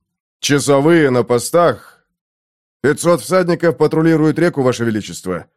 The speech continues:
ответил генерал. "Немедийцы не решились выступить против нас ночью. Они ждут рассвета, так же, как и мы". "Клянусь Кромом",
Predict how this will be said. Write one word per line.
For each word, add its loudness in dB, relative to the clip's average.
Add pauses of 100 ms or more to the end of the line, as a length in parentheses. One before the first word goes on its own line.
(140)
ответил -2
генерал. -6 (500)
"Немедийцы 2
не 0
решились -2
выступить -4
против -2
нас -4
ночью. -8 (160)
Они 0
ждут -2
рассвета, -2
так -2
же, -4
как -4
и -2
мы". -4 (760)
"Клянусь -2
Кромом", -4